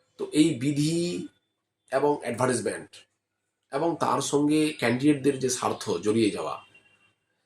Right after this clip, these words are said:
একটা পরীক্ষা নিতে গিয়ে, তাও আবার দশ বছর পর, ক্যান্সেল হওয়ার পর,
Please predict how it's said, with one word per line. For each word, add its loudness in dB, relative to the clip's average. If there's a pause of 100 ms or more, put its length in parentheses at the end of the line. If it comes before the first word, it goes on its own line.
(220)
একটা -4
পরীক্ষা 2
নিতে 2
গিয়ে, -8 (120)
তাও 0
আবার 0
দশ -2
বছর -4
পর, 2 (280)
ক্যান্সেল -6
হওয়ার -6
পর, 2